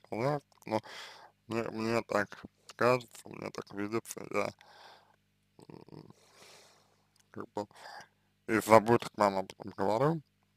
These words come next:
Вот, надеюсь, что вы к этому постараетесь прислушаться, потому что момент, правда, важный, особенно если вас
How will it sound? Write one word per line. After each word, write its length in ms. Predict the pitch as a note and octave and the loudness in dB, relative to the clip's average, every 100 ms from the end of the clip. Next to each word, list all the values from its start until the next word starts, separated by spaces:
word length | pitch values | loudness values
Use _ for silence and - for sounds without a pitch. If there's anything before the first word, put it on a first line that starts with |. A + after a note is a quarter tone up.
| - | -12
Вот, 340 | G#2+ G2+ G2+ - | -6 -4 -4 -4
надеюсь, 400 | G2 G#2+ A#2 - | -4 -4 -6 -8
что 220 | - G2 | -8 -6
вы 140 | G#2 | -6
к 100 | - | -6
этому 320 | - - G#2+ - _ - - - - _ _ | -12 -10 -10 -10 _ -20 -20 -20 -20 _ _
постараетесь 680 | - - G#2+ G2+ - - - | -4 4 6 6 2 -14 -8
прислушаться, 800 | - - A2 A2 - - - - _ - | -8 -4 0 0 0 -6 -12 -18 _ -14
потому 320 | - G2+ G2 | -8 -8 -8
что 180 | - G2+ | -10 -4
момент, 400 | G2+ A2 A2 - - | -2 -2 -4 -8 -2
правда, 300 | G#2 G#2 G2+ | 2 4 4
важный, 260 | G2+ G2 - - - _ - | 4 2 -2 -16 -20 _ -20
особенно 340 | - - G#2 G#2 | -8 -8 -4 -6
если 220 | G2+ G#2 | -2 0
вас 200 | G2+ F#2+ | 2 0